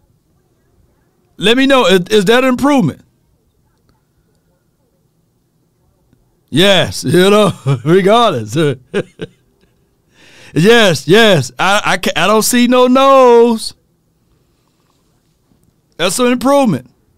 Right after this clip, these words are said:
Now, is it, now, here's the thing.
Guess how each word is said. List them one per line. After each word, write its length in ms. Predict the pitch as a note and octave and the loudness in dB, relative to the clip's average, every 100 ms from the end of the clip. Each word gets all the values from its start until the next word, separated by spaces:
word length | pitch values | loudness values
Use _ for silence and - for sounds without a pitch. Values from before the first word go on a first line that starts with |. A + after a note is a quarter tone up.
| _ _ _ F#3+ | _ _ _ -2
Now, 220 | G#3 F#3+ | -2 0
is 240 | G#3 A3+ A#3 | 0 0 0
it, 220 | A#3 - _ - | -4 -8 _ -6
now, 400 | F#3+ G3 F3+ - _ _ - | -4 -2 -4 -10 _ _ -4
here's 340 | F#3+ C4 B3+ | -2 0 -2
the 100 | A3 | -6
thing. 420 | B3 A#3 C3 - | -2 -2 -4 -10